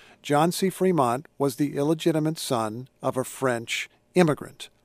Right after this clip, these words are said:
The opposition press first revealed that,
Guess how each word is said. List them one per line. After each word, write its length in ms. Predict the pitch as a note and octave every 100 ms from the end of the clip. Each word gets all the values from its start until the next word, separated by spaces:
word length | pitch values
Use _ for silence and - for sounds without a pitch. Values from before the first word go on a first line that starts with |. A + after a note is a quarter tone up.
| _ _ _ _ _ -
The 160 | D3+
opposition 500 | D3+ E3 D#3+ E3+ E3+
press 300 | - D#3 D3+
first 340 | - D3 D3+ -
revealed 400 | D#3 E3 E3+ C#3
that, 340 | A#2 G#2 C#3+